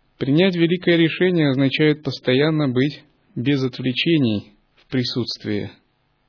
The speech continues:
оставаясь каждую секунду в безыскусном состоянии – в безоценочном, в безвыборочном.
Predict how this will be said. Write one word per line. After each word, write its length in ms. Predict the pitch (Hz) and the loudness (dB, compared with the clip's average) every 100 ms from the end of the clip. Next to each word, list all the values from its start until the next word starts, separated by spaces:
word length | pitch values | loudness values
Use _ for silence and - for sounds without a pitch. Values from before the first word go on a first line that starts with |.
| _ _ _ _ _ _ _ _ _ _ _ _ _ | _ _ _ _ _ _ _ _ _ _ _ _ _
оставаясь 680 | 156 - 151 151 175 165 151 | -10 -4 0 2 6 4 4
каждую 440 | - 160 151 156 | 2 2 2 0
секунду 640 | 143 - - 160 143 120 113 | 0 -4 -2 2 2 2 0
в 60 | |
безыскусном 800 | 120 139 135 - 160 151 - 143 | -2 -2 -2 -4 -6 -4 -4 -4
состоянии – 920 | - 131 - 135 127 110 101 98 98 - - _ _ _ _ _ _ _ _ _ _ | -6 -8 -4 -2 -2 -2 -6 -8 -10 -16 -20 _ _ _ _ _ _ _ _ _ _
в 160 | 123 117 | -12 -2
безоценочном, 1120 | 147 147 139 - 127 113 104 - 104 101 98 - _ _ _ _ _ _ | -2 0 -2 -4 -4 -2 -2 -4 -4 -4 -6 -12 _ _ _ _ _ _
в 160 | 123 120 | -8 -2
безвыборочном. 1160 | 151 143 127 131 113 107 104 - 104 98 | 0 0 -2 -2 -2 -2 -2 -4 -4 -4